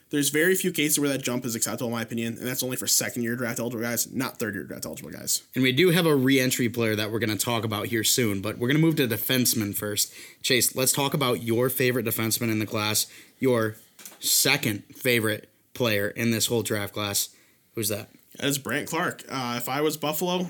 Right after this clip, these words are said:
Speaker 1: I would be taking Brandt Clark first overall. I, I wouldn't take Jesper Walsh at, at the end of the day because I think Ukko-Pekka Luukkonen is a also legitimate goalie prospect, and you just don't need two of those in your system.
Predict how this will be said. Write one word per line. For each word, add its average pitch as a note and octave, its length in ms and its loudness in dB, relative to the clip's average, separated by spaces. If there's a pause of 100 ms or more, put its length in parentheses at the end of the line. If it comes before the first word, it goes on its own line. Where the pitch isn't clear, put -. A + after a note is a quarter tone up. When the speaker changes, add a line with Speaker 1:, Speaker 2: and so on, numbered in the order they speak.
Speaker 1:
I C3 140 -6
would C#3+ 100 0
be C#3+ 60 -4
taking C3+ 300 -6
Brandt A#2+ 180 -6
Clark C3 180 -6
first C3 240 -4
overall. B2+ 440 -4 (100)
I, B2 300 -4 (200)
I C#3 120 -2
wouldn't D#3+ 260 2
take D3 220 -2
Jesper C#3+ 260 -2
Walsh C3 240 -2
at, C#3+ 160 -2
at C3+ 80 -8
the C#3 80 -4
end C3 80 -2
of - 20 -2
the - 0 -
day C3 140 -2
because B2+ 280 -6
I A2 120 -6
think B2+ 180 -4
Ukko-Pekka A2+ 460 -6
Luukkonen A#2 500 -4
is A2+ 320 -4
a A2+ 120 -6
also A2+ 320 -2
legitimate A#2+ 380 -6
goalie A2+ 220 -4
prospect, A#2+ 480 -6 (420)
and F#3 100 -4
you A#3 80 0
just A3 160 0
don't - 220 -4
need A2+ 240 -6
two B2+ 60 -4
of A#2+ 40 -2
those A#2+ 160 -2
in B2+ 60 -4
your B2 80 -2
system. B2 420 -4